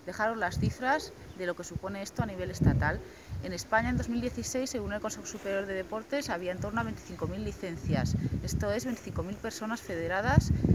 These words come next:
que tienen este tipo de palomas. Supone alrededor de unos dos millones de palomos de este estilo en tenencia en manos de particulares.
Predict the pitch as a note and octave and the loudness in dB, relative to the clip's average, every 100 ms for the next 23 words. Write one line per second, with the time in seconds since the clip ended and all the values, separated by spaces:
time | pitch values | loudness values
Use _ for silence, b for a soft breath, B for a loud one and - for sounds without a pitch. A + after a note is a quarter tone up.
0 | B - F3+ F#3 G#3 A3 - G3 G3+ A3+ | B 4 0 -2 -4 -4 -6 -8 -8 -6
1 | G#3+ D#3 C#3+ C3+ B2+ - - B B B | -6 -4 -4 -4 -2 -4 -6 B B B
2 | - G3 F#3+ A3+ C4 C4 A#3+ A3 A3 C4 | -10 -8 -4 0 2 2 0 0 2 6
3 | D#4 E4 A3+ G3 F#3 F#3 F3+ F3 A#3 A#3+ | 6 4 -2 0 0 0 -4 -2 0 0
4 | G#3+ A#3 A#3 G#3+ E3 F3 A3+ D#4+ G#4+ - | 0 0 -2 2 4 4 4 4 2 -8
5 | - - - G3 G3+ - G3 - A3 D4+ | -8 -8 -8 -4 -4 -4 -6 -4 0 2
6 | D#4 G3 G3 F3+ G3+ - B3 G#3 G#3 A#3 | 2 0 -4 -4 -4 -2 0 0 -2 -2
7 | G#3+ G3 - C#3+ C#3 A#2+ B2+ - | -4 -4 -6 -2 0 2 0 -4